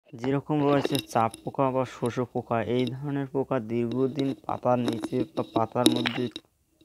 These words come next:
থাকার ফলে পাতার যে রস সেটা চুষে খায় এবং সেখান থেকে দীর্ঘদিন পরে সেখানে ভাইরাসের সৃষ্টি হয় এবং বিভিন্ন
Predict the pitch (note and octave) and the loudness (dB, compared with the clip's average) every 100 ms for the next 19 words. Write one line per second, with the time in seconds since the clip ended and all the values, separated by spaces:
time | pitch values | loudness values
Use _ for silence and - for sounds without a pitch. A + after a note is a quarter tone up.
0 | _ - A#2+ C3+ B2+ A2+ A2 - A2 - | _ -8 0 2 2 -2 -6 -4 -6 -2
1 | B2+ A#2+ - B2 A#2+ - - - _ _ | -4 -4 -6 -6 -6 -10 -20 -20 _ _
2 | _ _ _ _ _ _ A#2+ B2+ C3+ - | _ _ _ _ _ _ 0 4 4 2
3 | C#3 C3 B2+ - B2+ - C3 C#3 C#3 C3 | -4 -2 -4 -4 -6 -4 -6 -4 -4 -4
4 | B2 A#2+ - A2+ B2 B2 B2+ C3 A2+ A2+ | -4 -6 -8 -6 -4 -4 -4 -4 -4 -4
5 | A2+ A#2+ A#2 C3 B2+ - B2+ B2 - A2+ | -2 -4 -4 -6 -6 -4 -4 -4 -6 -8
6 | A2 A#2 - - G#2 A2 A2 - B2+ - | -6 -6 -8 -8 -4 -2 -4 -4 -6 -6
7 | G#2+ G2+ - A2+ B2 B2+ A#2 A2+ G#2+ A2 | -12 -10 -4 -2 -2 -2 -2 -4 -6 -6
8 | A2+ B2+ | -4 -2